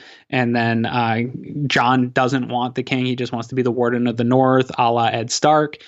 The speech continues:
He wants nothing to do with his Targaryen blood after seeing what happened with Dany. He doesn't want to rule, and then Gendry is the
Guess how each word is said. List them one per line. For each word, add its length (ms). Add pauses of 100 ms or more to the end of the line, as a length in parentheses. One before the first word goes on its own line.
(140)
He 120
wants 280
nothing 320
to 140
do 180
with 140
his 100
Targaryen 560
blood 240
after 240
seeing 300
what 120
happened 280
with 140
Dany. 320
He 100
doesn't 300
want 180
to 40
rule, 500
and 180
then 160
Gendry 640
is 340
the 560